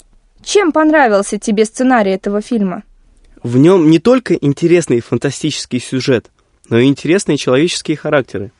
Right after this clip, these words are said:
Speaker 1: Как ты выбираешь роли?
Speaker 2: У меня нет никакой специальной стратегии.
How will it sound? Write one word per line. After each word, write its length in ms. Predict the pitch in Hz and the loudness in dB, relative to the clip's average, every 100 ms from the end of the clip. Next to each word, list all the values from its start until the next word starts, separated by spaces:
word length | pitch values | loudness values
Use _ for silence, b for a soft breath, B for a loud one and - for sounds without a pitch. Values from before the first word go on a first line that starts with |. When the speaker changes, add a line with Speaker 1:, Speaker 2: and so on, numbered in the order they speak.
| _ _ _ _ _ _ _ | _ _ _ _ _ _ _
Speaker 1:
Как 220 | - 453 | -4 -4
ты 140 | - 370 | -2 -2
выбираешь 520 | 311 285 285 262 - | 2 2 2 0 0
роли? 380 | 240 214 196 190 - _ - _ _ | 0 2 2 -2 -12 _ -20 _ _
Speaker 2:
У 100 | 143 | -2
меня 240 | 160 202 220 | 2 4 4
нет 240 | 247 214 | 2 2
никакой 480 | 165 156 156 156 - | 2 2 2 2 2
специальной 520 | - - - 165 127 | -2 -10 -2 0 0
стратегии. 600 | - 135 - 127 101 95 | 0 -4 0 -2 -2 -10